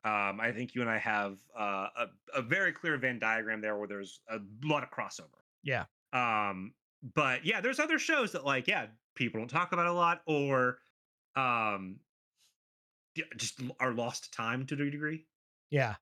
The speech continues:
Speaker 2: So some of
Speaker 1: And,
Speaker 2: that'll come
Speaker 1: and
Speaker 2: up.
Speaker 1: which, which, which would, might come up, uh, later this year again. <laughs>
Speaker 2: Could be, could be.
Speaker 1: Mm-hmm.
Speaker 2: Maybe we're teasing things happening later in the year. I don't know. Let's find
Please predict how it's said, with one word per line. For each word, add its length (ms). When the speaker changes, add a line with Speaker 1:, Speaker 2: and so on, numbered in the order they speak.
Speaker 2:
So 340
some 180
of 0
Speaker 1:
And, 60
Speaker 2:
that'll 120
come 160
Speaker 1:
and 80
Speaker 2:
up. 60
Speaker 1:
which, 160
which, 280
which 240
would, 140
might 180
come 140
up, 200
uh, 200
later 140
this 180
year 300
again. 400
<laughs> 0
Speaker 2:
Could 380
be, 420
could 500
be. 400
Speaker 1:
Mm-hmm. 340
Speaker 2:
Maybe 300
we're 200
teasing 480
things 280
happening 400
later 220
in 80
the 80
year. 340
I 140
don't 240
know. 420
Let's 160
find 340